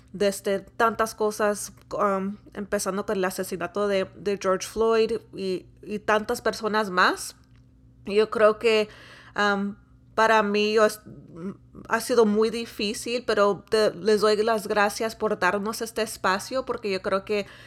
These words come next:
este sa-, este espacio nos ay-, y hablar de estos temas nos ayuda a sanar, um,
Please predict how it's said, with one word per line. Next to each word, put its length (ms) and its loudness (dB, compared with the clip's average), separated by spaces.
este 320 0
sa-, 300 0
este 260 -2
espacio 800 0
nos 300 -4
ay-, 180 0
y 100 0
hablar 480 6
de 120 2
estos 360 -4
temas 400 -2
nos 200 -6
ayuda 340 0
a 20 -6
sanar, 680 -2
um, 260 2